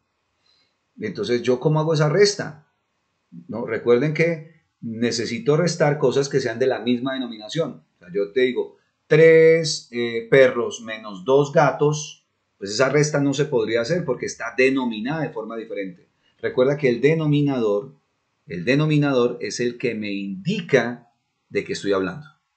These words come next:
En este caso estoy hablando de tercios y estoy hablando de novenos. Al no poderlo restar porque no están igualmente denominados, entonces viene mi amigo fiel, el uno, que en este caso vuelvo a llamar entonces al tres,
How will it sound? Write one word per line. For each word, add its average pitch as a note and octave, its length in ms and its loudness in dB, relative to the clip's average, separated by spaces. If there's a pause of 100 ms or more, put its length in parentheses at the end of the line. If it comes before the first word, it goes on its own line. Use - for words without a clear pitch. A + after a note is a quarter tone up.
(560)
En - 60 -10
este G2 180 -6
caso A#2+ 200 -2
estoy A2+ 140 -4
hablando G#2+ 240 0
de C#3 80 4
tercios C3 480 0
y F#2+ 80 -10
estoy G2 180 -6
hablando G2 280 -6
de A2+ 60 -6
novenos. D3+ 600 -2 (300)
Al G#2 260 -4
no F3 200 4
poderlo G#3 400 8
restar F3+ 560 2
porque A#2 280 -4
no D#3 320 0
están A#2 420 -8
igualmente G2+ 600 -8
denominados, D3+ 720 -2 (220)
entonces A#2+ 320 0
viene D3+ 240 2
mi F#3 80 0
amigo F#3+ 340 8
fiel, A3 520 4 (260)
el F#2 180 -4
uno, A3 480 2 (200)
que A2+ 100 -12
en A2+ 40 -2
este B2 240 0
caso E3 380 2
vuelvo A2+ 480 2
a C3+ 60 -2
llamar C#3+ 340 2
entonces A#2+ 420 -2
al A2+ 160 -16
tres, - 500 -6